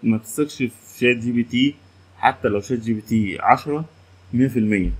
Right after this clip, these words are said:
لازم تعد صوابعك وراه بعد ما تكتب الرسالة أو بعد ما تسأله سؤال. لازم تعمل تشيك، لأن في باحث مثلًا كان بيعمل، آه، يعني مقال صحفي أو بحث عن حاجة معينة، وسأله، فالراجل قال له: "آه، ده في كتاب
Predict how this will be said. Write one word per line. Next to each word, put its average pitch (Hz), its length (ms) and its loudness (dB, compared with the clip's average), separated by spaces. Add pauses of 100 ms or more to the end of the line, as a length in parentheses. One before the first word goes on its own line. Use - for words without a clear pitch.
(100)
لازم 120 240 0
تعد 113 240 -4
صوابعك 110 440 0
وراه 87 240 0 (140)
بعد 98 200 -4
ما 101 60 -6
تكتب 101 320 -10
الرسالة 127 500 -4 (500)
أو 95 160 -10
بعد 107 200 2
ما 107 60 -4
تسأله 107 240 0
سؤال. 123 400 0
لازم 110 220 -2
تعمل 107 320 -4
تشيك، 120 240 -8 (440)
لأن 98 220 -8
في 123 180 -2
باحث 117 360 -2
مثلًا 123 200 -8
كان 101 220 -10
بيعمل، 101 680 -4 (540)
آه، - 180 -14 (340)
يعني 104 380 -4 (540)
مقال 139 380 4
صحفي 127 500 -2
أو 101 160 2
بحث 123 340 -2
عن 110 140 0
حاجة 113 220 -4
معينة، 110 460 -2 (500)
وسأله، 139 680 6
فالراجل 139 420 2
قال 131 180 2
له: 131 80 4
"آه، 123 280 6
ده 107 300 0
في - 220 -10 (100)
كتاب 123 120 -6